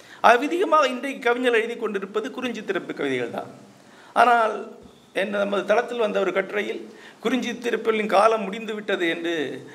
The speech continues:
நண்பர் மணிகண்டன் கிட்டத்தட்ட அறை கூவியிருக்கிறார். எனக்கும் அதுதான் எண்ணம். ஏனென்றால், நான் வந்து புன்னகைத்த, நினைவில் நிறுத்தி கொண்ட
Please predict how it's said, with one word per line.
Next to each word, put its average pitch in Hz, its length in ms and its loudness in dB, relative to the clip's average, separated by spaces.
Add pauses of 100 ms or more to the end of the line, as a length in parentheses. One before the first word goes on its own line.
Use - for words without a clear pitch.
(140)
நண்பர் 170 320 2
மணிகண்டன் 185 480 0
கிட்டத்தட்ட 156 380 0
அறை 190 260 2
கூவியிருக்கிறார். 139 640 -6 (720)
எனக்கும் 277 340 4
அதுதான் 185 380 2
எண்ணம். 131 300 -6 (580)
ஏனென்றால், 156 500 4 (840)
நான் 247 280 6
வந்து 277 220 0
புன்னகைத்த, 202 920 0
நினைவில் 247 360 -2
நிறுத்தி 196 300 -4
கொண்ட 143 500 0